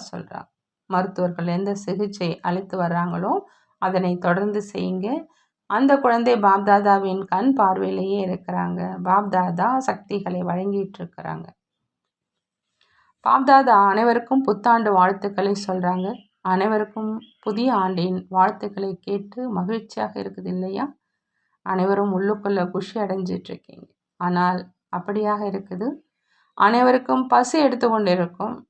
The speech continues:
எனவே நாங்கள் விடை பெறுகிறோம் அப்படின்னு பாப்தாதா சொல்றார். புதிய ஆண்டு தற்பொழுது ஆரம்பமாகிட்டு இருக்குது. உங்கள் அனைவருக்கும் புத்தாண்டின் வாழ்த்துக்கள், வாழ்த்துக்கள்,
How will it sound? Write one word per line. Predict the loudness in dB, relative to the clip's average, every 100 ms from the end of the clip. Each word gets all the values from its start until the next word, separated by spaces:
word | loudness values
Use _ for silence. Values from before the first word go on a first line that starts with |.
| -6
எனவே | -2 0 0
நாங்கள் | 2 2 0 -2
விடை | 0 -2
பெறுகிறோம் | -2 -4 -4 -6 -8 -10 -10 _ _ _ _
அப்படின்னு | -6 -4 0
பாப்தாதா | 0 2 -2 -2 -6
சொல்றார். | -8 -16 -16 -18 _ _ _ _ _ _ _
புதிய | -4 2 6 6
ஆண்டு | 6 6 4 0 -2 _
தற்பொழுது | -4 -2 0 0 -2 2
ஆரம்பமாகிட்டு | 4 4 0 0 0 0 -4 -6 -10
இருக்குது. | -12 -12 -12 -12 _ _ _ _ _
உங்கள் | 0 4 6
அனைவருக்கும் | 6 6 4 4 2 0 -4 -6
புத்தாண்டின் | -6 -8 0 0 2 -2 0
வாழ்த்துக்கள், | 2 0 -2 -14 -6 -4 -2 -4 -4
வாழ்த்துக்கள், | -6 -6 -10 -18 -16 -14